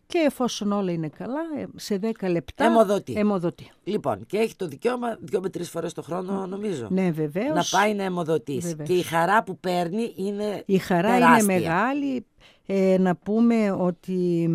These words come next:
Speaker 1: ε, στην καμπάνια του δεκαέξι, ε, ο Παγκόσμιος Οργανισμός Υγείας το περιγράφει ως, ε, ε, αλυσίδα ζωής αυτό το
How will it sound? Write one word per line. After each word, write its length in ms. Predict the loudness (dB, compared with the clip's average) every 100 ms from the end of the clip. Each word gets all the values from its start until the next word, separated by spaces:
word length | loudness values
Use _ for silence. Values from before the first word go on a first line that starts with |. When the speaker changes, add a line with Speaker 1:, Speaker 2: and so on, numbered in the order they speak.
| 0 -6 -16 _ -4
Speaker 1:
ε, 600 | 0 2 4 2 2 2 0 0 -2
στην 280 | -4 -4
καμπάνια 580 | -2 0 0 0 0 0
του 140 | -2 -6
δεκαέξι, 1000 | -6 -6 -4 -4 -6 -10 -6 -4 -4 -6 -14 _ _
ε, 760 | -2 2 4 4 4 4 2 2
ο 160 | 0
Παγκόσμιος 600 | 0 -2 -2 -2 -2 -4
Οργανισμός 640 | -8 -6 -6 -4 -6 -6 -6
Υγείας 400 | -6 -4 -4 -4
το 120 | -6
περιγράφει 680 | -4 -4 -4 -4 -6 -4 -4
ως, 320 | -2 -4 -2
ε, 260 | 0 -2 -4 -12 -10
ε, 200 | -2 0 2
αλυσίδα 680 | 0 0 -4 -2 0 0
ζωής 600 | -2 -2 0 0 -2 -6
αυτό 440 | -8 -8 -6 -4 -4
το 440 | -4 -2 -2 -4